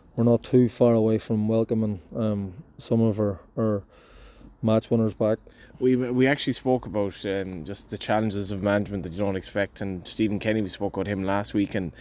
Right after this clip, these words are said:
Speaker 2: it's, um, eh, the mental pressure must be tough. Like, I know his job's bigger than yours, but that must be hard to deal with at times.
Speaker 1: Ah, it is. Like, football management is, uh, I know everyone thinks they're a football manager. <laughs>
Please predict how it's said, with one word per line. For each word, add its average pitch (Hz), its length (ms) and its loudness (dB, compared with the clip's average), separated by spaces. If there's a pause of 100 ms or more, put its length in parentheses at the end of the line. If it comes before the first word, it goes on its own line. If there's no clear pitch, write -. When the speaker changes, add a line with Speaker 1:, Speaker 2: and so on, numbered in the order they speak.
(300)
Speaker 2:
it's, - 280 -2
um, 104 420 0 (120)
eh, - 260 -10
the 131 180 0
mental 220 280 4
pressure 220 280 2
must 180 220 0
be 127 80 2
tough. - 360 -2
Like, 101 200 0
I 107 40 -4
know 123 160 2
his 117 160 2
job's 95 300 -2
bigger 104 220 -2
than 101 160 -4
yours, 110 300 0
but 98 180 -12
that 127 140 2
must 123 220 -4
be 98 260 -4 (420)
hard 107 320 2
to 101 100 -8
deal 107 200 2
with 101 120 -2
at 95 80 -2
times. 95 400 -6 (680)
Speaker 1:
Ah, 98 140 2
it 123 140 4
is. 127 220 6
Like, 113 380 -2 (220)
football 127 360 -4
management 117 580 0
is, 101 360 -4 (960)
uh, 110 540 -2 (220)
I 117 100 2
know 123 220 6
everyone 117 360 6
thinks 117 280 -2
they're 117 100 2
a 107 40 0
football 117 340 -2
manager. 113 480 0
<laughs> - 60 -20